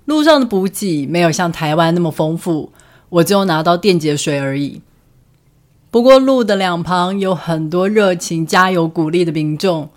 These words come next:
还经过了好几场乐团的表演，是现场 live 欸，感觉非常的棒。这里果然是音乐之都啊。好的，让我们继续来介绍上礼拜的书《太空商业时代》。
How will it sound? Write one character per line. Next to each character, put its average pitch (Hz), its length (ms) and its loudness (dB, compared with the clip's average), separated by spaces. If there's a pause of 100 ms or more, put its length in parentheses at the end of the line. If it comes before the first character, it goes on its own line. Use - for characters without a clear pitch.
(440)
还 208 120 0
经 269 240 0
过 277 140 4
了 233 80 4
好 175 180 2
几 185 220 -4
场 175 320 2
乐 190 180 2
团 156 240 -2
的 151 120 -4
表 151 280 -2
演， 160 360 -2 (360)
是 269 120 -4
现 285 200 2
场 180 220 2
live 175 400 -2
欸， 90 240 -8 (400)
感 160 180 0
觉 160 180 -2
非 175 280 0
常 160 160 -2
的 139 80 -6
棒。 147 340 -4 (560)
这 254 140 4
里 214 260 2
果 160 220 0
然 160 180 -2
是 175 120 -4
音 190 180 2
乐 185 140 4
之 170 160 -8
都 165 200 -2
啊。 156 300 -2 (1300)
好 160 380 -4
的， 202 240 -4 (400)
让 247 140 4
我 220 40 4
们 190 180 0
继 262 240 -2
续 233 160 0
来 185 160 0
介 180 280 -2
绍 170 220 -2
上 202 300 2
礼 156 80 0
拜 160 200 -2
的 160 100 -2
书 208 400 -2 (420)
《太 214 300 -2
空 165 300 -2
商 165 200 0
业 165 140 0
时 143 220 -6
代》。 160 300 -4